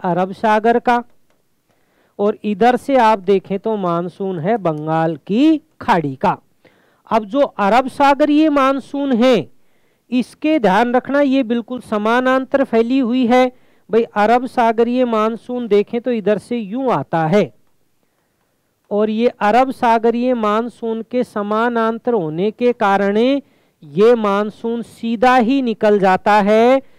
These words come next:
इसी कारण राजस्थान में जो वर्षा होती है वो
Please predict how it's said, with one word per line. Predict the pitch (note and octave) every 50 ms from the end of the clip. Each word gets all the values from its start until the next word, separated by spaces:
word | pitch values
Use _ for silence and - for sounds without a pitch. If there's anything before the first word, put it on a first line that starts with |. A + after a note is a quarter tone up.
| _ _ -
इसी | G3+ G#3+ A3 - - - B3 B3 C4 C4+
कारण | - - A3+ G#3+ G#3+ G#3+ A3+ A#3+ A3+
राजस्थान | G3 G3+ F#3+ G3 F3 F#3+ A3+ G#3 - - - G3+ G3 G3 G3 G3+
में | G3+ G3+ G#3 G#3 F#3
जो | E3+ G3+ G#3 G3+
वर्षा | F#3 F3 E3 E3 - - - A3
होती | A3 A3 G3 D#3 D3 _ - G3+ G#3 G#3+ G3
है | E3 G3 G3+ G#3 A3 A3+ B3+ C4 B3+ _ _ _ _ _ _
वो | - F#3+ G3+ F#3